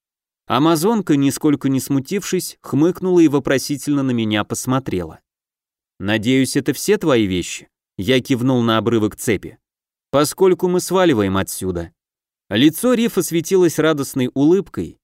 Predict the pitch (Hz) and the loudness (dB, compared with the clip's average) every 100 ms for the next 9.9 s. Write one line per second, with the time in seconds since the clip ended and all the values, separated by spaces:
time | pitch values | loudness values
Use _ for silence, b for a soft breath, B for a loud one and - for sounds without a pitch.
0 | - 104 107 143 151 147 - 143 143 147 | -6 -4 -2 0 2 2 0 0 2 4
1 | 151 - 139 135 135 147 135 127 127 123 | 2 0 0 2 2 2 2 0 2 2
2 | 123 117 - 110 85 - _ _ _ _ | 2 2 0 -4 -4 -10 _ _ _ _
3 | _ _ _ - 117 135 165 151 156 165 | _ _ _ -6 -2 2 0 0 -2 -2
4 | 147 165 151 151 147 139 147 143 147 135 | 0 0 2 4 2 4 2 4 0 -4
5 | - 143 151 - 123 - 147 - 143 131 | -2 0 0 -2 -6 -4 -4 -2 -2 0
6 | 170 170 156 - _ _ _ _ 131 131 | 2 4 2 -4 _ _ _ _ -2 0
7 | - 139 135 147 156 170 160 - 143 156 | 2 2 4 2 2 2 0 -2 2 4
8 | 156 151 - 131 - 139 131 127 127 - | 6 4 2 -4 -2 -2 0 2 0 0
9 | 117 120 117 110 95 85 82 78 | 0 2 2 0 0 -2 -6 -10